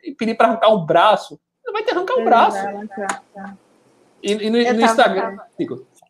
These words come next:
Speaker 2: Eu tava olhando aqui, porque você falando sobre isso, eu dei uma entrevista ontem, e tem um dado que é muito chocante, que é que, de acordo com a Sociedade Brasileira de Cirurgia Plástica,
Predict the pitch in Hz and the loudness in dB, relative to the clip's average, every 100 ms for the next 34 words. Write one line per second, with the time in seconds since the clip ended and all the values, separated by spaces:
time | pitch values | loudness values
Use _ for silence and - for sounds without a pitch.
0 | _ _ _ 240 247 262 277 269 247 240 | _ _ _ -4 0 0 0 -6 -6 -8
1 | 226 269 254 254 240 254 240 233 247 240 | -10 -12 -14 -10 -10 -8 -10 -10 -12 -10
2 | 226 220 220 220 - 208 196 196 220 240 | -10 -10 -16 -18 -18 -16 -14 -14 -12 -12
3 | - 226 214 233 220 220 226 226 214 214 | -10 -10 -8 -6 -6 -8 -10 -10 -12 -12
4 | 220 214 202 196 214 240 - 208 202 _ | -10 -6 -6 -6 -10 -10 -8 -10 -12 _
5 | - - - 233 240 240 - 262 269 302 | -20 -20 -12 -6 -6 -6 -6 -4 -4 -2
6 | 240 208 214 233 - 269 254 294 - 349 | 0 2 0 -6 -8 -8 -8 -10 -10 -10
7 | 349 247 214 208 - _ - 247 214 214 | -8 -12 -12 -16 -20 _ -14 -8 -4 -4
8 | 220 220 226 226 247 247 240 240 269 294 | -6 -10 -14 -8 -6 -6 -6 -6 -6 -10
9 | 294 269 240 240 233 262 233 233 269 277 | -8 -6 -8 -10 -12 -10 -8 -8 -6 -6
10 | 254 226 226 - 226 240 254 294 _ 208 | -6 -12 -12 -12 -10 -8 -10 -12 _ -4
11 | 202 233 - - _ 180 | -2 -4 -8 -20 _ -20